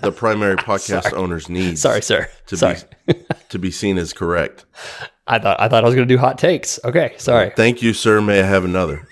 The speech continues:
Speaker 1: That's how you ask for the next topic,
Speaker 2: Right.
Speaker 1: not it's a weak
Speaker 2: That was
Speaker 1: argument
Speaker 2: gr-,
Speaker 1: next.
Speaker 2: what a great
Speaker 1: So
Speaker 2: idea, Jason. What's the next one?
Speaker 1: There's a difference between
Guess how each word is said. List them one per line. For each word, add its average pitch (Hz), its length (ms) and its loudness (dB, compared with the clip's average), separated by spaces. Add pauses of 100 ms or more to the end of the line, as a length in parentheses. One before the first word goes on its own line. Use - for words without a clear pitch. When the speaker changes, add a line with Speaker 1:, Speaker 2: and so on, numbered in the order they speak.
(140)
Speaker 1:
That's 98 300 -2
how 101 80 2
you 85 180 0
ask 82 160 -4
for - 80 -10
the 76 100 -8
next 78 240 -8
topic, 78 300 -6
Speaker 2:
Right. 92 140 -2
Speaker 1:
not 90 300 -2 (220)
it's - 160 -8
a 87 40 -6
weak 85 200 -6
Speaker 2:
That - 200 4
was 139 140 -2
Speaker 1:
argument - 300 -4
Speaker 2:
gr-, 160 60 -4
Speaker 1:
next. 175 100 -6
Speaker 2:
what 233 160 4
a - 40 4
great 175 280 4
Speaker 1:
So 165 60 8
Speaker 2:
idea, 151 260 6
Jason. 117 440 0 (460)
What's 208 680 4
the 220 80 4
next 226 340 -2
one? 98 180 -8 (920)
Speaker 1:
There's 113 340 2
a - 20 -4
difference 127 440 2
between 101 480 2